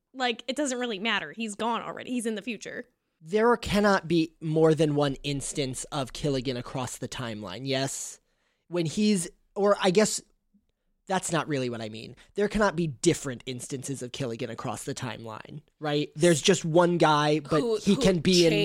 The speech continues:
Speaker 2: multiple
Speaker 3: where,
Speaker 2: places at
Speaker 3: yeah.
Speaker 2: the same time.
Speaker 3: Uh,
Speaker 2: Or at, not at the same time, actually, in different times, because
Speaker 3: Right,
Speaker 2: while
Speaker 3: so
Speaker 2: he is the same Killigan, he is not literally, like, I, I am a human being who experiences time. This is so much harder to talk about than I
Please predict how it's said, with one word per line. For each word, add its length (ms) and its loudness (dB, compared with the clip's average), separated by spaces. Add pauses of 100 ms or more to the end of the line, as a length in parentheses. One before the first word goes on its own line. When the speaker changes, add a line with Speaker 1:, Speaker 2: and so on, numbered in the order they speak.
Speaker 2:
multiple 300 2
Speaker 3:
where, 220 2
Speaker 2:
places 200 -2
at 60 0
Speaker 3:
yeah. 100 -2
Speaker 2:
the 60 -4
same 260 -2
time. 460 -8 (180)
Speaker 3:
Uh, 300 -4
Speaker 2:
Or 160 6
at, 200 2
not 280 4
at 140 0
the 80 -2
same 200 0
time, 160 -6
actually, 380 -6
in 200 -4
different 400 2
times, 460 -8 (240)
because 640 2 (240)
Speaker 3:
Right, 240 -8
Speaker 2:
while 160 6
Speaker 3:
so 160 2
Speaker 2:
he 80 2
is 140 6
the 100 2
same 380 4
Killigan, 540 -2
he 160 0
is 100 0
not 260 -2 (160)
literally, 840 0 (100)
like, 400 -8 (1900)
I, 100 -2 (180)
I 160 2
am 120 2
a 40 2
human 340 0
being 280 2
who 140 0
experiences 680 -2
time. 540 -6
This 200 4
is 100 4
so 320 4
much 200 2
harder 240 0
to 80 0
talk 240 -6
about 160 0
than 100 -2
I 80 -2